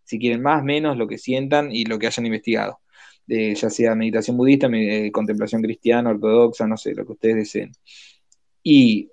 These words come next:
eh, obviamente van a ver que hay gente que recomienda más, ¿no? Y otros que recomiendan ayunos y eso.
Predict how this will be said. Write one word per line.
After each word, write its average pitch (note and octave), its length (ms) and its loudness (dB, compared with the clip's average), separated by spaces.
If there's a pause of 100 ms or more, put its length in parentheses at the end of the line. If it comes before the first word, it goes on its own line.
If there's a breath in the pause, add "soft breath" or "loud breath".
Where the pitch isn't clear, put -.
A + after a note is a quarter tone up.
(100)
eh, G#2+ 300 2
obviamente C3+ 920 6 (140)
van A#2 160 0
a A#2+ 40 0
ver B2 140 4
que A#2+ 60 2
hay A2 40 -2
gente B2 180 -2
que A2+ 120 2
recomienda A2 480 -2
más, - 400 -4
¿no? A#2+ 220 -6
Y A2+ 220 -2
otros A2+ 240 -2
que A2+ 80 -2
recomiendan A#2+ 420 -2
ayunos D3 440 4
y A2 60 2
eso. - 240 -8